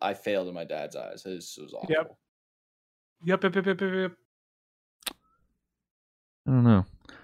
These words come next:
Speaker 3: There's a lot of things as a kid I didn't really agree with, but as an adult, I'm like,
Speaker 1: Yu-Gi-Oh,
Speaker 3: "Yeah, makes
Speaker 1: you know,
Speaker 3: sense."
Speaker 1: like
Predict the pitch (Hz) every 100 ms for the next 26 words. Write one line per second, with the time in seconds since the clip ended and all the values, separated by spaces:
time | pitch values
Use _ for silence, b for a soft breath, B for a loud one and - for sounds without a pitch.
0 | _ 143 135 160 170 147 139 135 113 107
1 | 95 - - 98 92 98 95 95 85 90
2 | 87 78 76 101 - _ _ _ _ _
3 | _ _ _ _ - 95 95 73 - 69
4 | 60 - - 50 76 - - _ _ _
5 | _ _ _ _ _ _ _ _ _ _
6 | - 165 160 165 208 226 208 202 - 226
7 | 202 190 165 - _ _ _ _ _ _
8 | _ _ _ 92 135 131